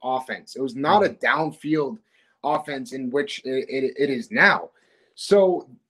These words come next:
Speaker 1: the way that Mac Jones is playing, I mean, I actually love it. The way they played against Tampa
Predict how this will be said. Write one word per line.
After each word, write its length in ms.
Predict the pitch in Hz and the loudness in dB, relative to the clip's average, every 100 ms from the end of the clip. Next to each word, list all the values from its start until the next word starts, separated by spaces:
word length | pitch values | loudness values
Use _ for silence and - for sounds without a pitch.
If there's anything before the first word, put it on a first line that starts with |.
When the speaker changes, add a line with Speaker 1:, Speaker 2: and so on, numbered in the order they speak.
| - | -8
Speaker 1:
the 120 | 151 | -2
way 180 | 160 220 | 2 4
that 160 | 220 | 2
Mac 220 | 165 175 165 | 2 0 0
Jones 240 | 175 156 | -8 -8
is 80 | 123 | -12
playing, 320 | - 151 143 | -10 -8 -6
I 120 | 120 | -6
mean, 120 | 127 | -4
I 140 | 131 175 | -2 0
actually 340 | 175 165 120 | 0 -4 -10
love 280 | 110 131 117 | -10 -10 -10
it. 140 | - | -12
The 100 | 110 | -10
way 200 | 120 165 | -2 0
they 120 | 180 165 | 0 -2
played 320 | - 151 147 | -2 -2 0
against 340 | 147 131 - | -2 -6 -10
Tampa 420 | - 135 196 208 | -8 -6 0 -2